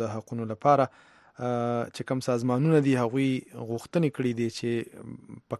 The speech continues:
کار ده چې د مزدورانو چې کومه دیاړي ده، د دیاړي مارو کومه دیاړي ده، په هغې کې، آه، ښه والی راشي او دغه دیاړي زیاته شي او ورسره حکومتي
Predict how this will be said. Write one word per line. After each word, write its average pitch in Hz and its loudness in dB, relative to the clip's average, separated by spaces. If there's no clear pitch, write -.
کار 120 0
ده 113 -6
چې 120 -2
د 117 -2
مزدورانو 123 -2
چې - -12
کومه 117 -4
دیاړي 117 0
ده، 123 4
د 113 -2
دیاړي 110 -4
مارو 120 -2
کومه 110 -6
دیاړي 113 -2
ده، 120 -2
په 117 -4
هغې 117 -2
کې، 120 -4
آه، 110 -6
ښه - -4
والی 160 8
راشي 151 2
او 120 -2
دغه 120 0
دیاړي 117 0
زیاته 165 2
شي 160 -6
او 135 0
ورسره 113 -6
حکومتي 113 -8